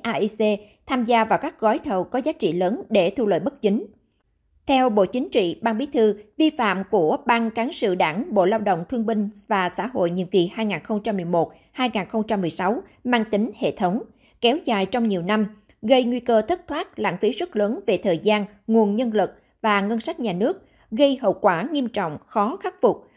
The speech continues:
dư luận bức xúc, làm giảm uy tín của tổ chức đảng và Bộ Lao động Thương binh và Xã hội. Bộ Chính trị, Ban Bí thư nhận định, ông Đào Ngọc Dung, Ủy viên Trung ương Đảng, Bí thư Ban Cán sự Đảng, Bộ trưởng Lao động Thương binh và Xã hội,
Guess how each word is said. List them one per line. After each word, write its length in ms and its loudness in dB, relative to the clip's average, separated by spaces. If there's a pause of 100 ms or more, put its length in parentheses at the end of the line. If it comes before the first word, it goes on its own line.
(120)
dư 100 2
luận 240 0
bức 140 -2
xúc, 220 -2 (220)
làm 200 2
giảm 180 2
uy 140 -2
tín 260 0 (140)
của 240 4
tổ 180 0
chức 240 -4
đảng 260 0 (360)
và 280 2
Bộ 200 4
Lao 160 2
động 280 2
Thương 200 -2
binh 280 0
và 100 0
Xã 160 -2
hội. 320 0 (760)
Bộ 120 4
Chính 260 -4
trị, 380 -2
Ban 160 -2
Bí 100 -2
thư 160 0
nhận 240 -2
định, 220 2 (300)
ông 300 2
Đào 140 2
Ngọc 240 -4
Dung, 240 0 (120)
Ủy 180 4
viên 320 -2
Trung 140 -6
ương 160 -2
Đảng, 260 0 (260)
Bí 140 0
thư 360 2
Ban 320 0
Cán 180 -4
sự 200 -2
Đảng, 280 -2 (340)
Bộ 160 4
trưởng 340 0
Lao 220 0
động 240 0
Thương 180 -4
binh 200 0
và 140 0
Xã 160 -2
hội, 320 -2